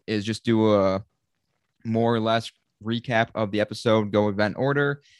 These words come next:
hit on the big points. Um, and if we think of some different ideas, we will adjust as we see fit. But first, before we get into it, um, general thoughts on the premiere. Good, bad, great, annoying?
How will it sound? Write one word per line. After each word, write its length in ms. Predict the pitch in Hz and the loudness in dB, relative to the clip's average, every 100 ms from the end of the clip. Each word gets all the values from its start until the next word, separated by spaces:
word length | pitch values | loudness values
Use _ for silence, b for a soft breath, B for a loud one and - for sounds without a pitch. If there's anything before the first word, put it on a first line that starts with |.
| b | b
hit 100 | 135 | 2
on 160 | 127 120 | 2 2
the 60 | |
big 260 | 104 117 107 | 0 -2 -2
points. 560 | - 117 117 113 - - | -4 -2 -2 -6 -14 -6
Um, 460 | 101 98 92 90 90 _ _ _ _ _ _ | 0 2 0 -4 -10 _ _ _ _ _ _
and 140 | 98 | -4
if 80 | 104 | -2
we 80 | 113 | -2
think 220 | - 107 | -2 -2
of 100 | 107 | -2
some 220 | - 107 | -2 -2
different 240 | 98 101 101 | -2 -2 -2
ideas, 400 | 98 98 98 95 | 0 2 0 0
we 140 | 98 | -4
will 160 | 95 92 | -2 -4
adjust 420 | 87 98 92 - | -2 -2 -2 -2
as 160 | 95 95 | -6 -4
we 80 | |
see 180 | 90 104 | -4 -4
fit. 380 | 87 - 151 - B B B | -2 4 4 4 B B B
But 140 | 123 | 0
first, 440 | - - 214 226 - | 0 4 4 4 -2
before 180 | 127 139 | 0 2
we 80 | |
get 140 | 127 - | 0 0
into 340 | 147 147 131 | -2 2 4
it, 240 | 110 - - - - | 4 0 -16 -8 2
um, 520 | 117 110 98 92 101 _ _ _ _ _ _ - | 4 4 2 0 -6 _ _ _ _ _ _ 0
general 260 | 139 170 | 2 2
thoughts 540 | 147 135 123 101 - - | 2 4 2 0 -12 -10
on 220 | - 107 107 | -4 -2 -2
the 60 | |
premiere. 500 | 98 113 104 87 82 - | -4 -2 -2 -2 -6 0
Good, 440 | 117 123 113 120 _ | 4 4 2 -4 _
bad, 480 | - 107 110 110 107 _ _ _ _ | 0 2 2 2 -2 _ _ _ _
great, 380 | - 107 113 113 _ | -4 -2 -2 -4 _
annoying? 600 | 101 104 110 110 110 107 | -6 -2 0 0 0 -4